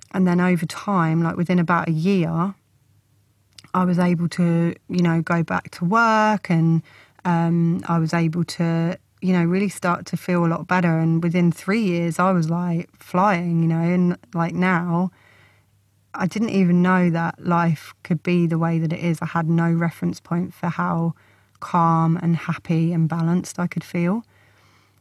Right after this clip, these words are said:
So, you know, just keep going, do the impossible tasks. Um, you know, try and every day, if you can, just try and do one thing, even no matter how tiny it is, that's gonna make your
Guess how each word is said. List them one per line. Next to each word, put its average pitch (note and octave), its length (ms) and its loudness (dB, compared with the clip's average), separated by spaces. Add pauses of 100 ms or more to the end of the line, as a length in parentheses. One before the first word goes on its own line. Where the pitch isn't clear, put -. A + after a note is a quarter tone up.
(180)
So, F3 520 2 (460)
you G3 100 0
know, F#3 160 4
just F#3+ 380 -4 (320)
keep - 360 -6
going, E3 540 2 (120)
do G#3 260 2
the F#3 140 2
impossible F3 500 0
tasks. E3 600 -6 (580)
Um, E3 500 0
you F3+ 160 -2
know, E3 140 2
try F#3 380 0
and F3 420 2 (260)
every F#3+ 240 0
day, F3 260 0
if E3+ 140 -2
you E3+ 80 -8
can, F3 320 2
just D#3+ 160 -2
try F3+ 300 0
and F3 200 2
do E3+ 400 -2 (380)
one F3 380 4
thing, F3+ 560 0 (400)
even F#3 340 2
no F#3+ 100 2
matter F#3 200 2
how F#3+ 260 0
tiny F3+ 420 0
it F3 100 0
is, D#3 100 -2
that's - 160 -10
gonna F3 160 0
make F3 340 0
your E3 300 0